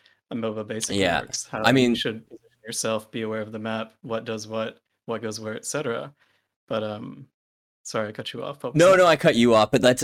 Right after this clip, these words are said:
Speaker 2: funny too, 'cause you had said you had been playing League of Legends, so you had that kind of experience there. I'm the other end. This is all new to me, basically. Like, everything about this game, um,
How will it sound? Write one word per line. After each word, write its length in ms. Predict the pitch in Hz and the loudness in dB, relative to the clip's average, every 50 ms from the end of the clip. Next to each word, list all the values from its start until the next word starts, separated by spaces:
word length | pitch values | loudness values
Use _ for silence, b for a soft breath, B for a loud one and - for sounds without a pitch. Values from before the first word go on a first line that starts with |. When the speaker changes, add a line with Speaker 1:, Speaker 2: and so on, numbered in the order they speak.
| - - | -6 -6
Speaker 2:
funny 260 | - - 135 123 117 107 | 2 2 4 4 4 2
too, 120 | - 143 135 | 2 2 0
'cause 160 | 131 113 113 | 2 2 2
you 60 | 127 | 2
had 100 | 123 - | 2 4
said 200 | - 147 127 113 | 4 2 4 4
you 100 | 120 123 | 4 2
had 220 | 117 101 - _ - | 2 2 -2 _ 0
been 160 | 123 113 110 | 0 2 2
playing 280 | 117 120 110 104 98 95 | 2 0 0 0 0 0
League 160 | 95 90 87 | -2 -2 -2
of 60 | 85 | -2
Legends, 440 | 85 107 117 120 110 131 127 120 - | 2 4 4 4 4 4 0 0 0
so 40 | 123 | 0
you 120 | 104 101 | -2 2
had 120 | 107 107 95 | 0 2 2
that 180 | 95 95 - | 2 -2 -2
kind 160 | - 123 117 101 | -2 -4 -4 -2
of 40 | 92 | -2
experience 520 | 95 - - - 104 98 92 90 - - | -6 -8 -6 -4 -4 -4 -4 -4 -6 -4
there. 500 | - 107 104 101 98 95 92 87 90 - _ _ _ _ _ _ _ _ _ _ _ _ _ _ _ _ _ _ - | 0 2 2 4 4 4 2 2 0 -2 _ _ _ _ _ _ _ _ _ _ _ _ _ _ _ _ _ _ 2
I'm 200 | - 139 185 226 | 4 4 6 6
the 180 | 220 214 147 - | 4 4 6 6
other 240 | 123 135 147 131 117 | 6 6 6 6 4
end. 160 | 101 95 95 | 4 4 4
This 180 | 120 147 156 226 | 2 2 4 2
is 120 | 254 240 | 2 4
all 180 | 254 240 185 131 | 6 6 6 4
new 320 | 107 98 98 104 120 127 | 4 2 4 4 4 6
to 100 | 120 117 | 4 4
me, 200 | 101 98 90 90 | 2 4 2 2
basically. 480 | 90 92 92 95 95 - 104 - 117 120 | 2 2 2 2 2 0 0 2 2 2
Like, 100 | 113 - | 4 4
everything 320 | 110 151 175 180 170 147 | 4 4 4 4 2 2
about 220 | 120 101 98 104 104 | 2 2 0 0 0
this 140 | 113 107 101 | -2 -4 -2
game, 320 | - 95 87 90 90 92 | -2 -2 0 0 0 -2
um, 340 | 85 76 73 69 - - - | -2 -2 -4 -6 -8 -12 -14